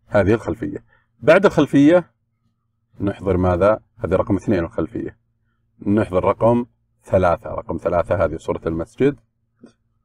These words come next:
هنا، ونسحبها فوق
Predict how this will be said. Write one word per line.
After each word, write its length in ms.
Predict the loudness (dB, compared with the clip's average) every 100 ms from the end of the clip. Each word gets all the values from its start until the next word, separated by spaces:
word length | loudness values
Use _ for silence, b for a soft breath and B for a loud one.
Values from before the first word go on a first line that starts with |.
| _ _ _ _ _ _ _
هنا، 300 | -8 -4 -4
ونسحبها 800 | -4 -8 -6 -2 -2 2 2 2 _ _ _ _ _ _
فوق 520 | _ 0 2 4 2